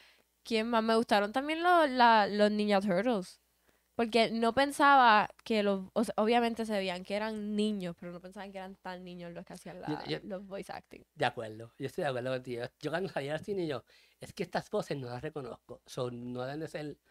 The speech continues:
Speaker 2: voces reconocidas, que todo el mundo las reconocer. Pero sí,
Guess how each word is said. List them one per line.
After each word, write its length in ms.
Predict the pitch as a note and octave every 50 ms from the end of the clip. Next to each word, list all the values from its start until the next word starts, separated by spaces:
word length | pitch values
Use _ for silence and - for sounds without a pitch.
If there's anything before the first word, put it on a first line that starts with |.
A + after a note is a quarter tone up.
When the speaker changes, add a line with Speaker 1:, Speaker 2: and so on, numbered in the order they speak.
| _ _ _ _ -
Speaker 2:
voces 400 | - C3+ A2+ - C#3 C3 - - _ _ _ _ _ _ _ _ _
reconocidas, 580 | - C3 A#2 A#2+ A#2 A2+ - - C#3+ B2 A2 -
que 80 | B2
todo 160 | A#2 - B2 B2
el 60 | B2
mundo 260 | B2+ C3 C3 C3 C3
las 100 | B2+ B2+
reconocer. 560 | C3 A#2+ A#2+ A#2 A#2 A#2+ - B2+ B2 G#2+ - _ _ _ _ _ _ _ _ _ _ -
Pero 240 | D3+ C#3+ C#3+ C3+
sí, 280 | C3 - E3 C#3+ B2+ -